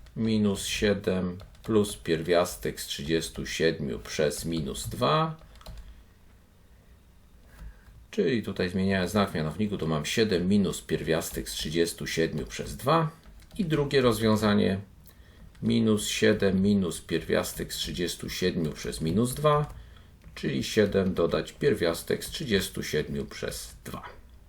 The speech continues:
I podpunkt F. Cztery x kwadrat odjąć szesnaście x, odjąć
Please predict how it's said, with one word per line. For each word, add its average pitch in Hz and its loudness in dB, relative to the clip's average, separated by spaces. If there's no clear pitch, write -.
I 185 -16
podpunkt - -4
F. - -2
Cztery - 0
x - -8
kwadrat 104 0
odjąć 82 -2
szesnaście - -6
x, - -2
odjąć 80 -2